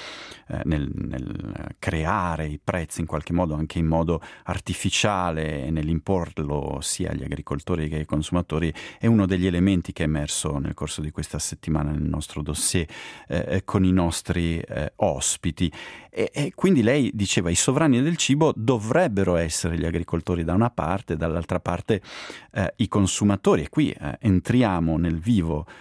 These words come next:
eh, della nostra chiacchierata di oggi,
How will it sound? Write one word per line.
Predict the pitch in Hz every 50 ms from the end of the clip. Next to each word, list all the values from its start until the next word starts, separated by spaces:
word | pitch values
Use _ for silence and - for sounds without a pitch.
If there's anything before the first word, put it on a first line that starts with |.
| - -
eh, | - 87 85 85 - - 76 73
della | 71 82 80 76 80
nostra | 80 78 76 71 - - - 82 78 71 73
chiacchierata | - - 78 - - 85 80 80 78 - -
di | 95 117 139 131
oggi, | 85 110 143 - 98 101 95